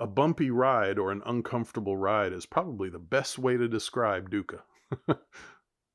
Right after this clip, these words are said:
If you are suffering, you're in for an uncomfortable ride.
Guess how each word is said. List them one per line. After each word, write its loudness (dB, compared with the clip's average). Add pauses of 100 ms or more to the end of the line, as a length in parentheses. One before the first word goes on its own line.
(2000)
If -20
you -6
are -4
suffering, -6
you're -4
in -6
for -8
an -10
uncomfortable -8
ride. -6